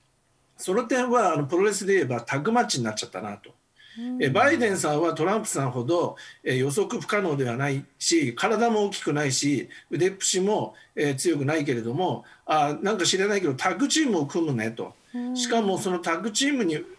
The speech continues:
Speaker 1: は結構大きな日本や、え、さらにはオーストラリア、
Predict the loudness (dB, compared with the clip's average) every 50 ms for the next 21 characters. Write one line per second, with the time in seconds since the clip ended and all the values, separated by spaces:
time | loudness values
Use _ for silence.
0 | -4 0 0 2 2 2 0 -2 -2 -2 -2 0 0 0 0 0 -2 -2 0 0
1 | -2 0 0 0 0 0 0 0 0 0 0 -2 -6 -12 -20 -20 -20 -20 _ -6
2 | -4 -2 0 0 0 0 -2 -2 0 0 -2 -2 0 0 0 0 2 0 0 0
3 | -2 -2 -2 -4 -4